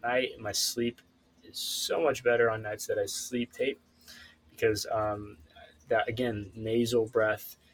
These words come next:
is more efficient than mouth breath. Uh, I didn't s-,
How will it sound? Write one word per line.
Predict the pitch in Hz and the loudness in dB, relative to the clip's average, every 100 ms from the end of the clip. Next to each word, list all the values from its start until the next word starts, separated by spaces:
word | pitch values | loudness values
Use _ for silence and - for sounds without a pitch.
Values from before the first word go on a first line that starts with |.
| _ - | _ -10
is | 104 | -6
more | 107 110 110 110 | -4 -2 0 -2
efficient | 104 104 - 120 - 127 - | -4 -8 0 0 0 -8 -10
than | 107 104 107 _ | -8 -8 -12 _
mouth | 117 110 113 - - | -2 2 2 0 -6
breath. | 104 98 98 - - _ _ - _ _ - | -2 0 -2 -6 -20 _ _ -20 _ _ -4
Uh, | 113 107 104 101 110 | 0 2 4 4 2
I | |
didn't | 113 110 | -2 -2
s-, | 104 | -4